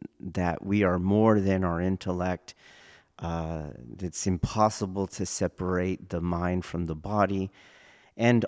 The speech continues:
also any kind of intellectual grasping that we might be able to obtain, uh, via a discourse or a philosophy or a sermon only goes so deep into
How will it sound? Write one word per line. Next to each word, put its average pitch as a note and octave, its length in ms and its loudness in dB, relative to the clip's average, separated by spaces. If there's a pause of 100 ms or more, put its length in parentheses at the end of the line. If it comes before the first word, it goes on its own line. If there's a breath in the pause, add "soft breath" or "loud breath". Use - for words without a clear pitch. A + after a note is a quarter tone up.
also A#2+ 640 4
any C#3 300 4
kind A2+ 400 2
of F#2+ 200 2
intellectual G2+ 920 0
grasping G2 800 0
that F2+ 180 0
we F2+ 140 0
might G2+ 520 2
be F#2 180 -2
able F#2 220 -4
to F2+ 240 -6
obtain, F2+ 640 -4 (580 loud breath)
uh, E2 220 -6
via F2 560 -4
a F2 100 -8
discourse F#2 960 -4
or E2 160 -4
a D#2 60 -6
philosophy F2 1080 -6
or D#2+ 240 -12
a D2 60 -10
sermon F2 840 -2 (560 loud breath)
only C#3 440 6
goes G#2+ 460 4
so G#2 420 2
deep G2+ 580 -2 (300 loud breath)
into F#2 800 -2